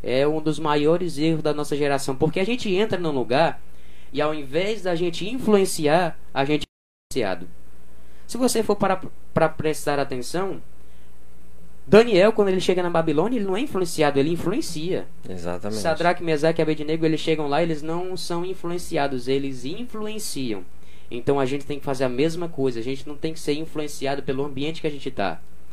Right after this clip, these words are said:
Speaker 1: pela rotina e o jeito que as pessoas vivem. Ah, porque a maioria dos teus amigos bebe, você vai beber. Não, pelo contrário, sai.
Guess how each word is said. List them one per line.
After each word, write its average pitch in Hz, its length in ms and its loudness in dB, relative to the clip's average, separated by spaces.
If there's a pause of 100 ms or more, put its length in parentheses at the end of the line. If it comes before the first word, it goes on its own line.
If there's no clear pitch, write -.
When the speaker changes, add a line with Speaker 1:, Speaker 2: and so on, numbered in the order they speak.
(300)
Speaker 1:
pela 143 220 6
rotina 156 540 0
e 196 80 2
o 180 80 0
jeito 170 280 0
que 175 40 2
as 165 120 0
pessoas 156 320 0
vivem. 143 240 -2
Ah, 190 80 0
porque 156 420 0
a - 120 -2
maioria 139 280 0
dos 156 140 -4
teus 143 180 0
amigos 123 300 -2
bebe, 147 260 4
você 156 220 -4
vai 139 100 -2
beber. 113 320 -2
Não, 147 240 -2
pelo 170 220 2
contrário, 165 420 0
sai. 139 540 0